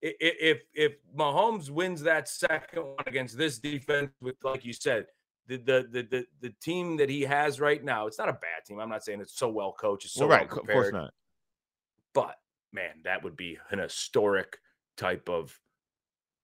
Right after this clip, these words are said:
Speaker 1: type of win. And that would put him in an echelon that you could only really say, mm, Brady and Montana are in the conversation with him.
Speaker 2: You are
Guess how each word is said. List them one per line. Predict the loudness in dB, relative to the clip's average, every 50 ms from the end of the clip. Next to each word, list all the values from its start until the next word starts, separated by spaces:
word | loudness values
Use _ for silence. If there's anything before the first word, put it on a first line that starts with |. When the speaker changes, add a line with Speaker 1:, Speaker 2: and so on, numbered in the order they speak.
| _ -8
Speaker 1:
type | -2 -2 -2 -2
of | -2 -6 -8
win. | -6 -4 -4 -4 -4 -6 -10 -16 _ _ _ _
And | -4 -2 -2 0 0 -2 -2 -2 0
that | 2 2 2 2
would | 0 -4 -2
put | 0 0 0
him | 2 0 -2 -2
in | -2
an | 0 0
echelon | 0 0 0 0 -2 -2 0 -2 -2 -2 -2
that | -2 -2 -2 -2 -2 -4 -10 _ -20 -12 -6
you | -4 -2 0
could | 0 2 4
only | 6 6 6 6 4 0
really | 0 -2 -2 -2 -2 -4
say, | -4 0 2 2 4 4 2 0 -2 -4 _ _ _ _ _ _ _ _ _ _ _ _ _ _ -6
mm, | -4 -2 -2 0 6
Brady | 8 8 8 8 6 4 0
and | 0 2
Montana | 2 0 0 0 0 0 2 2 4 2
are | 2 0 0
in | -2 -4
the | -4
conversation | -4 -4 -2 -4 -4 -4 -4 -2 0 0 0 0 -2 -4 -2 0
with | 0 0 0
him. | -4 -12 -14 -16 _ _ _ _ _ _ _ _ _ _
Speaker 2:
You | -4 -2 0 0 2 6 10
are | 12 12 12 12 10 6 4 -2